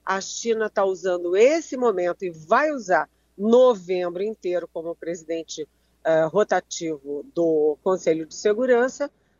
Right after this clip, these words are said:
para se colocar entre os grandes da política mundial.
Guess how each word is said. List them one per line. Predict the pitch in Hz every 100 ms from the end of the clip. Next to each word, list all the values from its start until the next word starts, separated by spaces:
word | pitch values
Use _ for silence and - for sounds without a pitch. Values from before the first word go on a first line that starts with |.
| _ -
para | 226 202 214
se | -
colocar | 226 - 247 190 - - 165 175 - _ _ _ -
entre | 220 220 233 269 277 254 277 - -
os | 262 247
grandes | 180 185 247 330 339 330 311 240 240 214
da | 214
política | 220 254 202 196 - 226
mundial. | 226 247 240 277 175